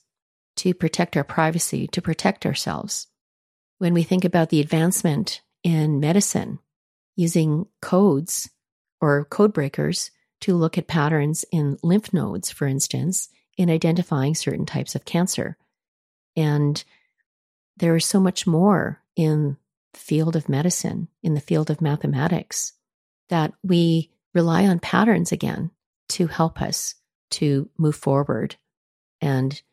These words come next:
to accomplish so much in our lives. And so until next time,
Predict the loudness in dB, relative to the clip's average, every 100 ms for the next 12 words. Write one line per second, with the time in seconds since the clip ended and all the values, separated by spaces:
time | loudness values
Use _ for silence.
0 | _ _ -4 -2 -2 -4 -2 -2 0 -2
1 | -4 -8 -8 -2 0 0 0 -4 -8 -8
2 | _ -2 -2 0 -2 -2 -4 -6 -10 -12
3 | _ _ _ _ _ _ _ _ -2 0
4 | 2 2 2 2 0 0 2 4 4 0
5 | -4 -2 0 0 -2